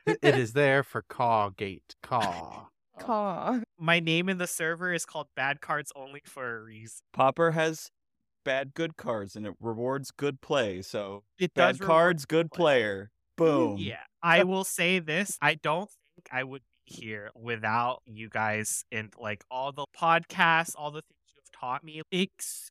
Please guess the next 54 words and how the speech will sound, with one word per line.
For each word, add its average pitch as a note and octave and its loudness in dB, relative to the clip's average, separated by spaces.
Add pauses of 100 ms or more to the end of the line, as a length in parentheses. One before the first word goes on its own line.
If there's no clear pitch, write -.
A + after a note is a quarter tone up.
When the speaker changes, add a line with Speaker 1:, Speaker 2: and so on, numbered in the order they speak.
Speaker 3:
came G#3 0
in F3 -4
so E3 -4
handy C#3+ -4
in C3+ -12
the A#2+ -8
Pauper G#2+ -12
tournament. F#2+ -20
The C#3 -6
one, A#2+ -8 (600)
not F3+ 6
having F3 2
to F#3 -10
lean D3+ -8
on C#3+ -2
a C#3+ -14
combo C3 -4
or B2 -8
a A#2+ -4
crutch, - -10
not, C#3 -4
like, C#3 -4
hoping - -14
to C3+ -8
top - -6
deck, B2 -4
not B2+ -10
going, C3+ -10 (120)
"Oh, E3 0
I'm D#3+ 2
so G3+ -6
unlucky D#3 -4
I C3 -2
didn't D#3+ -8
draw D3+ -6
the C#3 -12
one C3 -8
out B2+ -4
to C#3+ -14
the B2 -8
game." B2 -6 (240)
Like, E3 -2
that F#3 0
doesn't F#3 -2
really C#3+ -6
exist A#2+ -8
as A#2 -8
much G#2 -14
in G2+ -20
Pauper. G2+ -18
It D3+ 0
is D3+ -2
more D#3+ -4
like F3 2